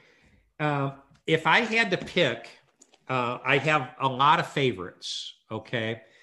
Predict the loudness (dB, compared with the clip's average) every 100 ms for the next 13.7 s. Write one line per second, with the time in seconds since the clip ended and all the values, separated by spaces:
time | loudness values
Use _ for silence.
0 | _ _ 0 2 2 2 0 2 0 0
1 | -6 -2 0 0 -2 -10 -8 0 0 0
2 | -2 -4 -10 0 0 0 -8 -8 -6 -4
3 | -6 -8 -2 2 4 4 2 -4 -12 _
4 | _ _ _ _ _ _ -8 0 0 2
5 | -2 -2 0 0 -2 0 2 2 0 -2
6 | 0 0 0 -4 -6 -12 -10 -2 0 0
7 | -6 -12 -8 -2 0 -2 -4 -16 -20 _
8 | _ _ _ _ -4 0 2 2 -2 -2
9 | 0 2 2 0 0 -2 0 0 0 -6
10 | -2 -2 -2 -4 -4 -2 -4 -8 _ _
11 | -4 -4 -2 -2 0 -2 -4 -10 -20 _
12 | _ _ _ _ _ _ _ -10 -2 4
13 | 4 4 4 2 2 -2 -8